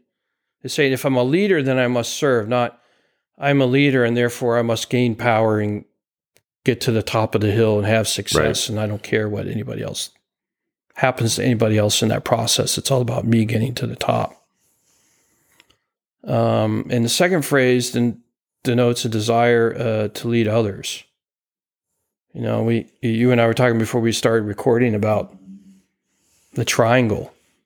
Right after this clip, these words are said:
Speaker 2: Mm-hmm.
Speaker 1: Typical command and control, the traditional leadership style is about the triangle with the, the larger base at the bottom and the pinnacle at the top, and it's all about getting to the top.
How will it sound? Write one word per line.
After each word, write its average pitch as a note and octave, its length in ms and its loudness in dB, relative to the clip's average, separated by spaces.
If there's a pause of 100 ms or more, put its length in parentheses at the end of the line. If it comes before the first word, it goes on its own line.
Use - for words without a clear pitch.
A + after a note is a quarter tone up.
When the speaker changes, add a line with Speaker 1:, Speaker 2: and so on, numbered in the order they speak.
(200)
Speaker 2:
Mm-hmm. E2 340 -6 (1600)
Speaker 1:
Typical B2+ 340 0
command A#2+ 480 2
and A2+ 140 0
control, A2+ 640 2
the G#2 100 -6
traditional A#2 460 -2
leadership A#2 360 0
style G#2+ 300 0
is A2 100 -2
about G#2+ 300 -2
the - 60 -8
triangle A2+ 520 0
with G#2 260 0
the, G2+ 180 -2
the A#2 220 -4
larger A2 440 2
base A2 400 0
at A2+ 60 -6
the A2+ 80 0
bottom G#2+ 440 2
and G#2 140 2
the - 40 -4
pinnacle - 520 -2
at B2 80 -8
the - 80 -8
top, A2 400 0
and G2+ 100 -2
it's - 140 -2
all A2+ 140 2
about A#2+ 320 -4
getting - 240 -4
to - 140 -6
the - 100 -8
top. - 400 -6